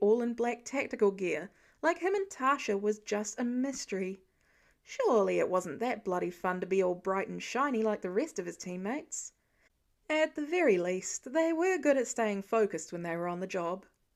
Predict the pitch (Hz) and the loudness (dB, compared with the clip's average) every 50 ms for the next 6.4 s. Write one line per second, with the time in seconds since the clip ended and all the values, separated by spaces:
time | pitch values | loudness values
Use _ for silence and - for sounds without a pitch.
0 | _ _ _ _ 247 214 202 196 196 190 - _ _ _ _ _ _ - 226 214 | _ _ _ _ -4 -2 0 0 0 -2 -4 _ _ _ _ _ _ -4 -2 -2
1 | 202 170 165 - - - 170 160 - 151 160 160 160 165 170 175 185 190 190 _ | -2 -2 -4 -6 -6 -8 -8 -6 -6 -8 -8 -6 -8 -8 -6 -6 -6 -6 -8 _
2 | _ _ _ _ _ _ _ _ _ _ _ _ _ _ _ _ _ _ _ _ | _ _ _ _ _ _ _ _ _ _ _ _ _ _ _ _ _ _ _ _
3 | _ _ _ _ _ - 285 - 392 392 349 285 - - 320 320 320 311 - - | _ _ _ _ _ -8 -2 2 2 4 4 2 0 2 2 2 2 0 0 2
4 | 330 349 440 466 - 466 494 605 - - - 381 359 339 349 330 311 311 277 - | 4 4 4 4 4 2 2 2 0 0 2 4 4 4 4 4 4 4 2 2
5 | - _ _ - 208 - - - 392 440 440 508 480 415 - 330 285 294 294 294 | -2 _ _ -18 -16 -14 0 2 2 4 4 2 0 2 0 2 4 6 6 6
6 | 285 220 185 175 175 - - | 6 4 4 2 0 -2 -6